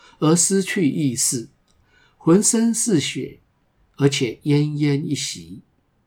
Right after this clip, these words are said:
我送他到医院，并且抱着他上下各种仪器接受检查。我不知道当时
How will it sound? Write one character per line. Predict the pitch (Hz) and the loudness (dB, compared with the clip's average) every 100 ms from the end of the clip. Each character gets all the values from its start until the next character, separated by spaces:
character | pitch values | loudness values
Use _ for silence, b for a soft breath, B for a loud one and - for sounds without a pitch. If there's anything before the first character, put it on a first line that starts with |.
| _ _ _ _ _ _ | _ _ _ _ _ _
我 | 160 180 185 | 6 6 4
送 | 185 240 175 | 2 2 2
他 | 160 160 | 2 2
到 | 151 131 | 0 0
医 | 139 139 | -2 0
院， | 147 127 - _ _ _ b b b | 2 0 -2 _ _ _ b b b
并 | 233 208 | 0 2
且 | 185 170 | 4 4
抱 | 165 190 220 180 | 2 0 2 2
着 | 131 131 | 0 -4
他 | 101 120 104 135 _ _ _ | -8 -8 -8 -12 _ _ _
上 | - 214 175 | -4 2 2
下 | 143 185 156 | 4 2 2
各 | 135 208 185 | 0 4 6
种 | 139 131 117 | 6 0 -8
仪 | 110 104 | -10 -10
器 | 135 - 165 110 - | -6 -2 -2 -4 -4
接 | 151 156 156 | 0 0 -2
受 | - 143 104 | -2 -4 -4
检 | - - | -12 -12
查。 | - - - 107 175 _ _ _ _ _ _ _ _ _ _ _ _ _ _ | -12 -12 -14 -16 -20 _ _ _ _ _ _ _ _ _ _ _ _ _ _
我 | 165 185 | 8 8
不 | 180 | 6
知 | 208 - | -2 2
道 | 220 185 | 4 4
当 | 165 190 196 | 2 -2 0
时 | 190 - 98 110 135 | -2 -4 -6 -8 -10